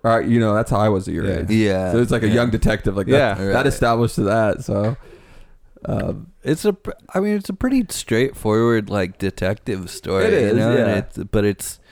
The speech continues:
Speaker 3: all shown through the
Speaker 2: Yeah.
Speaker 3: lens of David Lynch, and you get those weird, like, dream, dream sequences.
Speaker 1: Uh-huh.
Speaker 2: Oh, yeah.
Speaker 3: Where, that's one of my favorite parts is when they do the, uh,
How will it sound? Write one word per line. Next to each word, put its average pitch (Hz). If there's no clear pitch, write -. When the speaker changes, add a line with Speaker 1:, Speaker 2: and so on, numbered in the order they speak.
Speaker 3:
all 101
shown 98
through 98
the 92
Speaker 2:
Yeah. 107
Speaker 3:
lens 101
of 92
David 95
Lynch, 92
and 95
you 92
get 92
those 92
weird, 98
like, 92
dream, 101
dream 104
sequences. 101
Speaker 1:
Uh-huh. 120
Speaker 2:
Oh, -
yeah. 113
Speaker 3:
Where, 107
that's 120
one 110
of 104
my 95
favorite 98
parts 95
is 95
when 95
they 95
do 95
the, 98
uh, 95